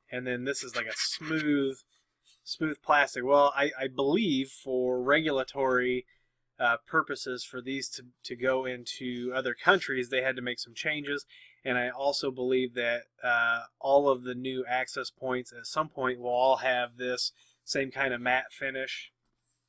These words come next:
And the logo here is actually, s-, I believe that's screen printed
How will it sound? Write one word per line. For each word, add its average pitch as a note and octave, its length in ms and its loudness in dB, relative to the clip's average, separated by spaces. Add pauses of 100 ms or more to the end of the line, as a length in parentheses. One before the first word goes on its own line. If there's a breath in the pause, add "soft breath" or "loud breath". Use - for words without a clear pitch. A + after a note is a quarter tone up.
(440)
And B2 260 2
the A2+ 60 -4
logo B2+ 640 4 (420)
here C3 340 4
is A#2+ 240 -2
actually, A#2+ 720 -2
s-, - 360 -6
I C3 80 0
believe B2+ 240 -6
that's A#2+ 160 -2
screen C3+ 520 -4
printed A#2 400 -4